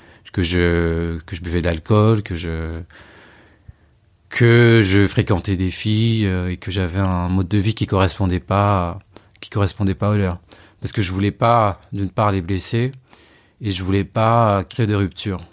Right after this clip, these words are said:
Parce que je pense que, enfin, en tout cas, je pensais que si je, si je m'affirmais clairement à leurs yeux,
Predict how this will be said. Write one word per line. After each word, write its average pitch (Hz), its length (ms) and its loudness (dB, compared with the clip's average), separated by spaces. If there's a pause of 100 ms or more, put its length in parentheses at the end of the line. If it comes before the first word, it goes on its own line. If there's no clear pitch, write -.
(100)
Parce - 140 -18
que 101 80 -12
je - 100 -12
pense 120 300 -4
que, 92 280 -6 (720)
enfin, 110 160 0
en 90 100 -2
tout 104 120 -10
cas, 123 160 0
je - 100 -4
pensais 139 480 0
que 120 240 -2
si 135 400 -4
je, 117 420 0 (440)
si - 160 -4
je 120 80 0
m'affirmais 131 480 2
clairement 131 360 2
à 123 60 4
leurs 110 240 0
yeux, 131 220 -4